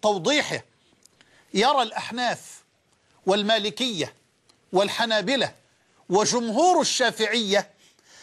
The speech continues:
أن إجابة الدعوة على سبيل الندب والاستحباب وليس على سبيل الوجوب. هذا حكم لا بد من معرفته، لأن الجهل به قد يوقع القلوب في شيء من التنافر،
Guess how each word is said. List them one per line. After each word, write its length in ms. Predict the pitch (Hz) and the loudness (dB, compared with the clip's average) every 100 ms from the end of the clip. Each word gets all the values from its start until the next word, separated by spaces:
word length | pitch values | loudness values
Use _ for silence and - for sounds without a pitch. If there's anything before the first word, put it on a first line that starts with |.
| - | -4
أن 300 | 247 285 254 | 0 0 -2
إجابة 600 | 226 226 214 247 320 254 226 | -8 -6 -2 2 2 0 -2
الدعوة 760 | 233 170 202 180 208 247 233 220 _ _ _ - - | -6 -2 -2 0 0 -2 -4 -10 _ _ _ -18 -2
على 360 | 170 247 240 | 0 0 0
سبيل 440 | 220 233 208 294 269 | -2 -2 -2 -2 -2
الندب 500 | 233 214 269 220 208 | -2 -2 -2 -2 0
والاستحباب 840 | 214 202 - 214 - 196 269 220 | 0 2 -2 -4 -2 0 2 2
وليس 400 | 220 208 285 - | 2 2 2 2
على 280 | 220 208 208 | 2 2 0
سبيل 400 | - 190 254 277 | 0 -2 0 -2
الوجوب. 560 | 220 185 160 311 196 - - _ _ _ _ _ _ _ _ | 0 0 2 4 2 -2 -20 _ _ _ _ _ _ _ _
هذا 280 | - 269 247 | 0 2 0
حكم 420 | - 339 - 247 | 0 -2 0 -6
لا 200 | 214 214 | -2 -2
بد 300 | 190 269 202 | 0 -2 -2
من 240 | 208 202 | -2 -2
معرفته، 800 | 202 175 247 277 226 - 277 277 - _ - - | -2 0 0 0 -2 0 0 -2 -4 _ -18 -4
لأن 520 | 202 240 320 302 254 | -2 2 0 0 -6
الجهل 560 | 226 160 277 233 214 | -6 -2 -2 -2 -6
به 340 | 208 277 247 220 | -4 -4 -4 -4
قد 220 | - 208 170 | -4 -4 -2
يوقع 720 | 269 359 339 302 269 311 330 - _ _ 254 | 2 4 2 0 2 2 2 -2 _ _ -4
القلوب 600 | 254 - 254 254 294 247 | -4 -4 -4 -2 0 -2
في 220 | 254 240 | -2 -4
شيء 340 | 277 285 262 | -4 -4 -4
من 200 | 233 226 | -6 -4
التنافر، 680 | 208 - 202 233 214 160 127 | -4 -4 0 0 0 -2 -10